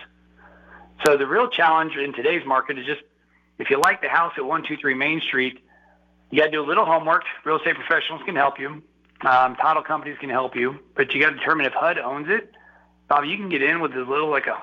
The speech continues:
literally a hundred dollar down payment. Uh, if you're doing F H A financing, you're gonna live in the home, get an F H A loan. If hud owns it, you can literally get in with a hundred dollar, a whopping hundred bucks for a down payment. It's, it's pretty cool.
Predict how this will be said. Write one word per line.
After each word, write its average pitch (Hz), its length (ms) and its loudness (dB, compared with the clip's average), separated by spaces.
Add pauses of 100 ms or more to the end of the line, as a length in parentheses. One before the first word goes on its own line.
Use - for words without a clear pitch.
(100)
literally 160 320 2
a 117 80 2
hundred 165 240 0
dollar 151 240 0
down 135 240 -2
payment. 117 380 -8 (760)
Uh, 123 200 6
if 151 240 0
you're 156 100 2
doing 139 240 0
F 143 160 2
H 139 160 -2
A 143 140 -2
financing, 135 680 -2
you're 131 140 0
gonna 120 120 0
live 143 120 4
in 165 60 -6
the 156 100 2
home, 131 400 2 (160)
get 120 100 -2
an 135 120 0
F 143 120 2
H 156 200 -2
A 139 100 0
loan. 127 320 0 (320)
If - 120 -8
hud 170 240 4
owns 160 280 0
it, 196 140 -2 (340)
you 156 120 2
can 156 120 2
literally 147 220 2
get 131 140 -2
in 139 140 -2
with 131 200 -2
a - 80 -2
hundred 147 240 0
dollar, 143 280 0 (200)
a 123 100 -4
whopping 139 380 0
hundred 147 180 4
bucks 139 240 0
for 135 60 -4
a 127 40 -4
down 123 180 -4
payment. 113 340 -10
It's, 123 120 -12 (100)
it's - 180 -2
pretty 139 240 0
cool. 110 340 -6